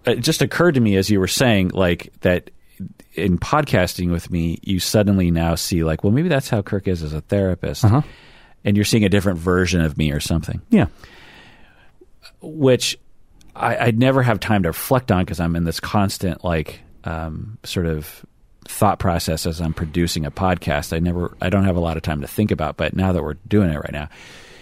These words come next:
Speaker 1: it's just interesting to think about how right now we're eye to eye.
Speaker 2: We are.
Speaker 1: We're, we'll do that for hours,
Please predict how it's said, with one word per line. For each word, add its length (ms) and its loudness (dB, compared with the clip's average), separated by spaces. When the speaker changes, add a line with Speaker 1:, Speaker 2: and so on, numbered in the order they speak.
Speaker 1:
it's 140 2
just 160 2
interesting 540 4
to 280 2
think 200 2
about 260 2
how 420 2
right 180 4
now 400 4
we're 320 2
eye 180 4
to 100 4
eye. 440 2
Speaker 2:
We 140 2
are. 220 0
Speaker 1:
We're, 440 2
we'll 140 4
do 140 4
that 200 4
for 180 2
hours, 640 0